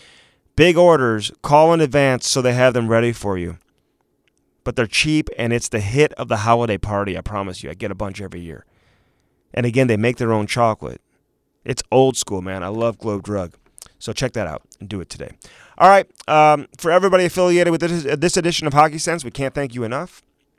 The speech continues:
Arco Construction, by the way, taking Saint Louis hockey to the next level, one ice rink at a time. I'll be out at Centene.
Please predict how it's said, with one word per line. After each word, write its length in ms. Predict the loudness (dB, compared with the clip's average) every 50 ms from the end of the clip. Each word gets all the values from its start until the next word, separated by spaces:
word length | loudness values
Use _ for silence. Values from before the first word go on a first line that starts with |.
| _ _ _ _ _ _ _ -16 0 4
Arco 260 | 4 4 4 4 -2
Construction, 460 | -2 -4 0 0 0 0 0 -2 0
by 80 | 0 0
the 60 | 0
way, 140 | 0 -2 -2
taking 240 | -2 -4 -6 -4 -6
Saint 180 | -6 -6 -4
Louis 180 | -2 -4 -4 0
hockey 260 | 0 0 0 0 -4 -12
to 80 | -10
the 80 | -8 -6
next 200 | -6 -6 -6 -2
level, 240 | -4 -2 -2 -2 -4
one 140 | -4 -4 -4
ice 300 | -4 -4 -4 -4 -6 -6
rink 180 | -8 -8 -6
at 120 | -6 -8 -8
a 40 | -8
time. 320 | -10 -12 -12 -12 -8 -8
I'll 80 | -8 -6
be 140 | -4 -4
out 80 | -4 -4
at 60 | -6
Centene. 580 | -8 -6 -6 -6 -6 -4 -6 -8 -8 -10 -12